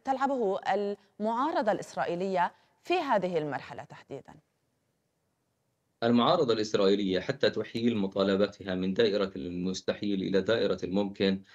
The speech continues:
Speaker 2: تحتاج إلى عدة نقاط جديدة تضاف إلى ما هو موجود، لأنه إذا بقيت في ذات المستوى الاحتجاجي وهو الاعتصام في قلب المدن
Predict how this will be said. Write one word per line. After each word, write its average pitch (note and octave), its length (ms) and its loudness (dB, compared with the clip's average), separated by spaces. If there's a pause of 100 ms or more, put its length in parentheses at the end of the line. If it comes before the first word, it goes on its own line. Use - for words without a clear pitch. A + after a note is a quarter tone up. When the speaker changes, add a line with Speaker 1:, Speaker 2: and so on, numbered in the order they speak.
(160)
Speaker 2:
تحتاج A#2 800 2
إلى G2+ 180 0
عدة G2+ 540 0
نقاط G2 400 2
جديدة G2+ 540 0
تضاف G#2 460 0
إلى F2+ 220 -4
ما F#2+ 160 0
هو G2+ 200 -2
موجود، F2+ 500 -4 (260)
لأنه A2+ 240 4
إذا A#2+ 220 6
بقيت C#3+ 420 2
في G2+ 140 -2
ذات A2 240 4
المستوى F#2+ 560 0
الاحتجاجي F#2+ 720 0
وهو F#2+ 220 0
الاعتصام G2 680 0
في F#2 140 -6
قلب G2 280 0
المدن F#2+ 440 0